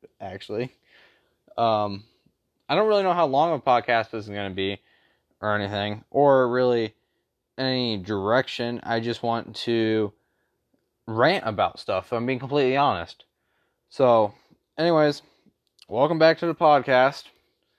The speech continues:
Um, I haven't made one in a long time, but I know a lot of you love the podcast, so for all my podcast supporters, here's another one. Today,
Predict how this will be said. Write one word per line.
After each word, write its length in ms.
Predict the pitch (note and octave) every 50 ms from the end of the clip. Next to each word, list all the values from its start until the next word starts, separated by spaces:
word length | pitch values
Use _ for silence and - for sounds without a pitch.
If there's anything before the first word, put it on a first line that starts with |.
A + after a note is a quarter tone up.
| _ _ _ _ _ _ _ _ -
Um, 600 | A2 G#2+ G#2+ G#2+ A2 A2 G#2+ G#2+ G#2+ G#2+ G#2+ G#2+ _ _ _ _ _ _ _ _ _ _ _ _ _ -
I 100 | A#2 C3
haven't 100 | B2+ A#2
made 140 | B2+ C3
one 200 | B2+ B2 B2 B2
in 140 | A#2+ A2+ A2
a 120 | G2 - G#2
long 220 | G#2+ A2+ A#2 G#2+
time, 300 | - B2+ A#2 A2+ A2+ G#2+
but 60 | A2
I 40 | A2
know 140 | A2+ A2+ A2
a 20 |
lot 140 | G#2+ A2 A2
of 80 | G#2+ G#2+
you 220 | G#2+ G#2+ G#2+ G#2+ - _ _ _ _ _ _ _ _ _ _ -
love 260 | - A#2+ C#3 D3 D3
the 60 | C#3
podcast, 560 | - - C#3 C3 C3 B2 C3 C3 B2 B2 A#2+ -
so 640 | - - B2 A#2 A2+ A2 A2 G#2+ G#2+ - - - _ _ _ _ - -
for 200 | B2 A2+ A2+ A#2
all 240 | B2+ C3+ C3+ C3+
my 240 | C3 C3 B2+ B2+ A#2
podcast 520 | - C3+ A#2+ A#2+ A#2 A2 - A#2+ A2 G#2+ -
supporters, 680 | - A2 - - A2 G#2+ A2 G2+ G#2 G#2+ G#2 G2+ - - _ _ _ _ _ _ _ _ _ _ _ _ _ _ _ _
here's 180 | - G#2 G2+ G2+
another 260 | A2+ B2+ C3 C3+ C3
one. 320 | B2+ B2+ B2+ B2+ B2+ B2 A#2+ _ _ _ _ _ _ _ - _ _
Today, 400 | - - D3 E3 E3+ F#3 F#3 F#3